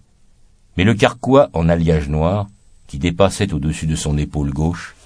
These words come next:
avait l'air de sortir des meilleures armureries de Chiba. Sa poitrine brune était lisse et nue. « Tu m'as coupé le pouce, Mac, avec la seconde », dit Maelkoum. «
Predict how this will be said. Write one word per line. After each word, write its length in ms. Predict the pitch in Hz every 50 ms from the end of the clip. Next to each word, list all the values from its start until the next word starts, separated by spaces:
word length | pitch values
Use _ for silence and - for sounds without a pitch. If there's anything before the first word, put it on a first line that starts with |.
| _ - - - - - - - - -
avait 220 | 87 92 107 117
l'air 160 | 135 151 139
de 80 | 104 95
sortir 440 | - - 117 - - - - 135 -
des 120 | 85 78
meilleures 440 | 80 92 98 98 104 101 80 71 82
armureries 560 | 76 76 80 82 82 80 78 - - 92 90
de 160 | 82 85 82
Chiba. 460 | - - - 80 71 65 64 62 - - _ _ - - - - - _ _ _ _ _ _ _ _ _
Sa 160 | - - 69
poitrine 460 | - - 87 85 - - 82 78 76
brune 420 | 71 73 82 85 92 98 98 98 - - - _ - _
était 240 | - 78 - 82 78
lisse 300 | 78 90 98 98 - - _
et 100 | - 90
nue. « 300 | 80 78 69 67 - - _ _ _ _ _ _ _ _ _ _ _ _ _ _ _ _
Tu 100 | - -
m'as 140 | - 107 101
coupé 280 | 101 - 147 - 180 175
le 100 | 190 -
pouce, 320 | 147 123 104 98 - -
Mac, 420 | 90 82 80 78 - - - - _ _ _ _
avec 260 | 90 90 95 95 110
la 120 | 120 131
seconde », 500 | 120 107 95 95 85 78 69 64 62 62 - _ -
dit 140 | 65 71 73
Maelkoum. « 680 | 73 73 73 73 73 69 - - 71 65 62 57 53